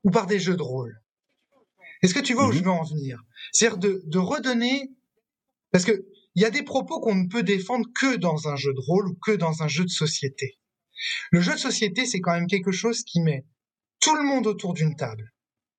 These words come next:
Speaker 1: ensemble, autour de règles communes,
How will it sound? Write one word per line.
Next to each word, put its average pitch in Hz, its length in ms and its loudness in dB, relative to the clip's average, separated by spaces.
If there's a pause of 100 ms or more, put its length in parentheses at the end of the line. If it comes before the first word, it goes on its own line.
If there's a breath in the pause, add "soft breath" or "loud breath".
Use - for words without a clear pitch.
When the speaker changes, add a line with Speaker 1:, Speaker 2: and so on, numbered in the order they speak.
(320)
Speaker 1:
ensemble, 214 720 0 (340 soft breath)
autour 220 340 2
de 254 60 2
règles 226 380 2 (120)
communes, 175 560 -2